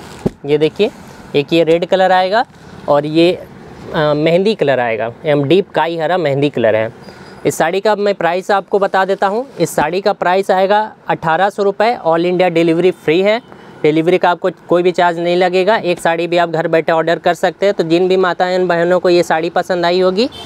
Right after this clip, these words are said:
वो आप दिए गए नंबर पे मुझे ऑर्डर दे सकते हैं। तो ठीक है, मिलते हैं आपसे फिर से एक नए वीडियो में।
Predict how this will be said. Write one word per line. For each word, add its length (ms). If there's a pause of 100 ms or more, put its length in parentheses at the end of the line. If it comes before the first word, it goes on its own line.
(320)
वो 80
आप 120
दिए 280
गए 160
नंबर 320
पे 120
मुझे 240
ऑर्डर 320
दे 140
सकते 340
हैं। 140 (1700)
तो 60
ठीक 260
है, 160 (220)
मिलते 360
हैं 260
आपसे 320
फिर 200
से 200
एक 280 (640)
नए 300 (140)
वीडियो 300
में। 180